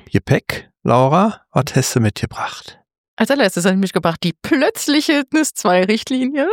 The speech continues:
Speaker 2: Ich glaube, alle Betroffenen wissen, <laughs> worum es geht. Weiter geht's mit den Ergebnissen aus der Ministerkonferenz letzte Woche Freitag.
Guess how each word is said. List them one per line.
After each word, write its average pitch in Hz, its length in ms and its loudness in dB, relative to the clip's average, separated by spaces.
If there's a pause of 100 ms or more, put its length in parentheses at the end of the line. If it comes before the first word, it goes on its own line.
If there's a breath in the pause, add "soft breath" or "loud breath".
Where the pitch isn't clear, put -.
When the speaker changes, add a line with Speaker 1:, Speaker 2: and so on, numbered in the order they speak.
(180)
Speaker 2:
Ich - 100 -18
glaube, 196 220 0
alle 202 140 2
Betroffenen 220 500 0
wissen, 311 260 0
<laughs> - 60 -6
worum - 260 0
es - 180 0
geht. 196 340 2 (400 loud breath)
Weiter 175 340 2
geht's 175 460 0
mit 160 360 -2
den 147 360 0
Ergebnissen 349 680 0
aus 226 280 0
der 233 360 2
Ministerkonferenz 175 1700 0
letzte 143 340 0
Woche 139 160 0
Freitag. 156 760 0